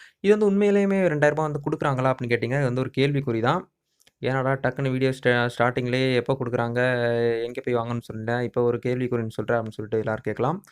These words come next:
எதுக்காக அப்படின்னு சொல்றேன்னு வந்து பார்த்தீங்கன்னா, அதாவது இந்த ஜனவரி மாசம் பொங்கல்னு சொல்லிட்டு ஒரு பண்டிகை வரும். அதுக்கு தான் வந்து பார்த்தீங்கன்னா, நம்ம தமிழக அரசு வந்து கரும்பு, அரிசி, பருப்பு இந்த மாதிரி பரிசு பொருட்கள்னு சொல்லிட்டு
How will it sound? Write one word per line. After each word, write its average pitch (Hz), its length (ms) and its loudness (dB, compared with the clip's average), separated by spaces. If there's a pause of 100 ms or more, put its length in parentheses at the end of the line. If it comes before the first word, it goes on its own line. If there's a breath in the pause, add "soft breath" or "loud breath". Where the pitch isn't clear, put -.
(460 soft breath)
எதுக்காக 170 300 4
அப்படின்னு 131 300 0
சொல்றேன்னு 117 320 -2
வந்து 107 120 -8
பார்த்தீங்கன்னா, 107 340 -2 (1400)
அதாவது 123 300 2 (180)
இந்த 117 180 0 (220)
ஜனவரி 147 360 2
மாசம் 156 320 -2
பொங்கல்னு 143 480 -2
சொல்லிட்டு 131 240 -2
ஒரு 127 80 -4
பண்டிகை 127 340 0
வரும். 113 220 -2
அதுக்கு 147 260 0
தான் 151 140 -2
வந்து 143 120 -2
பார்த்தீங்கன்னா, 120 340 -2
நம்ம 131 140 -6
தமிழக 127 380 0 (260)
அரசு 113 260 -2
வந்து 117 240 -2 (440 soft breath)
கரும்பு, 139 400 4 (280)
அரிசி, 135 440 -2
பருப்பு 135 380 0 (320)
இந்த 127 140 -2
மாதிரி 135 220 2 (140)
பரிசு 135 320 0
பொருட்கள்னு 120 380 -4
சொல்லிட்டு 113 260 0